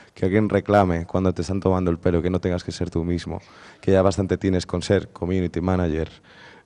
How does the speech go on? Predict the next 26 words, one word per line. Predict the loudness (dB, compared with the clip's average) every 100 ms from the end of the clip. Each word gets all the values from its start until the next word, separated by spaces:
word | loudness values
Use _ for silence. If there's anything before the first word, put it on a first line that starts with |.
| _
eh, | 2 4 4 4 2 2 0 0 -2 -4 -8 -20 -2
técnico | 2 2 2 2
de | 2
sonido | 0 0 2 4 2
cuando | 0 0
no | 2 4
lo | 6 6
hay, | 4 2 -4 -12 -20 -6
preocuparte | 0 2 4 4 4
de | 4
un |
montón | 4 2 0
de | 0
cosas. | 0 -2
Al | -4
final | -2 2 4
los | 4
músicos, | 2 0 4 6 4 2 -4
l-, | -6 -6 -8 -8 -10 -12
si | -12 -4
nos | 0 2
tenemos | 2 4 4
que | 6
dedicar | 6 6 6
a | 4 6
todo, | 6 6 4